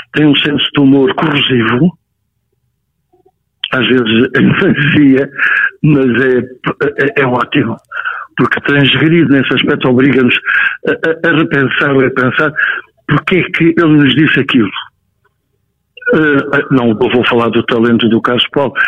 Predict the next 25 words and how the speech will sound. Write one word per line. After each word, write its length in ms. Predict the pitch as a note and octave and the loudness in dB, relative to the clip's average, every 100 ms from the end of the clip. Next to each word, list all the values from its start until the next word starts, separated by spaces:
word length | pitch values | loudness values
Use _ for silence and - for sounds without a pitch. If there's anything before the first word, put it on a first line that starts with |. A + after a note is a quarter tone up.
| - - - | -2 -4 -2
do 100 | A#2 | 0
primeiro 420 | B2 B2 B2 A2 | 2 2 0 -2
como 200 | - A#2+ | 0 2
escritor, 640 | A2 - B2 B2 B2 C#3+ - - - - | 2 0 0 2 0 0 -4 -14 -16 -8
que 200 | - - | -6 -2
fez 160 | C3 A#2 | 0 2
e 240 | A#2 A2+ | 2 2
criou 340 | - C3+ D#3 D#3+ | 2 2 4 4
os 100 | A2 | 2
cafés 300 | A2+ C3 A#2+ | -2 -2 -2
de 60 | |
teatros 380 | - B2 A2 G#2+ | -2 -2 -2 -2
na, 220 | B2 A#2+ - | 0 0 0
na 120 | A#2+ | -2
Comuna 360 | - C3 B2+ A#2 | 2 2 2 0
também. 360 | B2+ B2 C#3+ G3 - - - _ _ _ - - - | 0 0 0 -4 -8 -20 -20 _ _ _ -20 -8 0
Não 180 | C#3+ B2+ | 2 2
vou 160 | C#3 | 2
falar 320 | B2 C3 C3+ B2+ | 2 0 0 0
do 140 | B2+ - | 0 0
seu, 300 | C3 B2+ A#2 - - - - - _ - | 2 2 0 -4 -4 -4 -6 -14 _ -6
a 60 | C3+ | -4
sua 220 | C#3+ C#3 | -2 -2
potência 460 | - E3 D#3 - C3+ | -2 0 0 0 -2
poética, 840 | - C#3+ C#3 C#3 B2+ - B2 A#2 | 0 0 0 0 -2 0 -2 -2